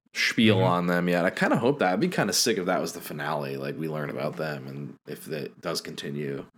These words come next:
Speaker 2: Oh my God, that'd be, if the final episode is, uh, just from their perspe-, no. Okay. No, it will be. I'm calling it now. It will be. That follows the structure of the book. The last chapter is the Ozymandias,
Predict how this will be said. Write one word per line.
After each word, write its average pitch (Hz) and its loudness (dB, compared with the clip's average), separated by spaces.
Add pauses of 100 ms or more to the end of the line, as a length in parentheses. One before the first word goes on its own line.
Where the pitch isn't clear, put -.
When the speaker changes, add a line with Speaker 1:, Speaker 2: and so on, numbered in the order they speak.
(320)
Speaker 2:
Oh 117 -18
my - -18
God, 69 -12
that'd 117 -8
be, 160 -6
if 139 -6
the 123 -8
final 165 -2
episode 113 -4 (160)
is, 87 -12 (260)
uh, - -20 (360)
just - -8
from 98 -6
their 92 -4
perspe-, - -12 (1120)
no. 123 4 (920)
Okay. 147 0
No, 180 4
it 139 -2
will 190 6
be. 90 -4 (1000)
I'm 143 -4
calling 160 2
it - -4
now. 127 0
It 101 2
will 139 4
be. 95 -2
That 90 -6
follows 120 -2
the 120 -6
structure - -6
of 101 -6
the 95 -8
book. 95 -6
The 92 -10
last 98 -2
chapter 107 -6
is 95 -6
the 98 -6
Ozymandias, 87 -8